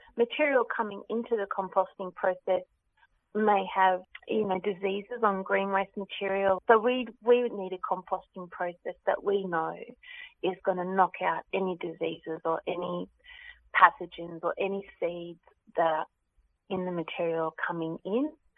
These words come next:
We do that by managing the process and making sure we get, maintain temperature goals throughout the composting process. We do that through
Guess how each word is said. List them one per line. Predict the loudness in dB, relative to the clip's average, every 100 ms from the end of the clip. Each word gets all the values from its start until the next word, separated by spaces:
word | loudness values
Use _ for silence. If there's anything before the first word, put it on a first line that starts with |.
| -20 _
We | -2 0
do | 0 2 0 4
that | 2 2 -2
by | 0 0 -2
managing | -2 0 0 -4 -8
the | -10
process | 2 4 4 -2 -6 _
and | -8 -6
making | -8 -8 -10 -4
sure | -2 -2
we | -4 -6
get, | -4 -4 _ -18 -18 -16 -4
maintain | -2 -2 -4 -6 -4 -8 -6
temperature | -4 -2 -4 -2 -2
goals | 4 4 4 2 -4 _ _ -4
throughout | 2 6 4
the | 2
composting | -8 -6 -6 -6 -6 -10 -6
process. | -2 -2 0 2 2 -2 _ -20 -20 _ -10
We | -2
do | 4 4 6
that | 6 4 _
through | -6 -4 -4